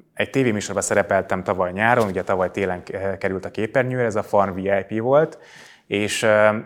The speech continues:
és ott olyan szinten lelazultam az állandó kamera jelenléttől, hogy, ö, nincs bennem semmilyen feszültség már. Nagyon sokat, ö, ö, tehát, hogy hülyén hangzik, hogy egy, ö, valóságsóról ezt mondom, de hogy,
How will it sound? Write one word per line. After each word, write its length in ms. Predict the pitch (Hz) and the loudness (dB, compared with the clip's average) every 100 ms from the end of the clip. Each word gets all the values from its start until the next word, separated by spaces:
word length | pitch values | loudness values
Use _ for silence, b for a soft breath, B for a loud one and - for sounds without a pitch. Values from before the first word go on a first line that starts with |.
| - _ _ | -12 _ _
és 120 | - | -14
ott 100 | 107 | 0
olyan 200 | 135 131 | 4 4
szinten 400 | 107 113 107 104 | 2 -2 -2 2
lelazultam 560 | 101 101 98 101 95 98 | 6 6 4 -2 -2 -2
az 140 | 98 | 4
állandó 300 | 101 101 95 | 6 6 4
kamera 240 | 92 98 95 | -2 0 2
jelenléttől, 920 | 95 98 101 104 104 - 120 120 120 | 2 2 2 0 -2 -4 0 2 2
hogy, 200 | 107 101 | 0 0
ö, 180 | 104 104 | 0 -2
nincs 200 | 110 107 | -2 -6
bennem 180 | 90 92 | -6 -8
semmilyen 340 | 92 95 92 | -8 -10 -10
feszültség 580 | - 92 - - - - | -12 -12 -10 -12 -10 -12
már. 320 | - 50 50 B B B _ | -6 -2 -2 B B B _
Nagyon 180 | 117 101 | -6 -4
sokat, 420 | - 107 98 - | -4 -2 -2 0
ö, 40 | 98 95 95 95 b b _ | 0 0 -2 -6 b b _
ö, 100 | - 98 95 98 98 101 - _ _ _ _ _ | -4 0 2 2 0 -4 -10 _ _ _ _ _
tehát, 100 | - | -10
hogy 160 | 101 - | -10 -6
hülyén 180 | 101 101 | -2 -2
hangzik, 220 | 101 98 | -2 -4
hogy 160 | 98 | -2
egy, 180 | 98 90 | -2 0
ö, 140 | 95 98 | 0 0
valóságsóról 920 | 98 92 - 92 - 98 95 95 95 | 0 -2 -6 -8 -6 -2 -2 0 -2
ezt 180 | 92 - | -4 -6
mondom, 340 | 98 101 110 | -6 -2 0
de 80 | 104 | 4
hogy, 180 | 104 | 2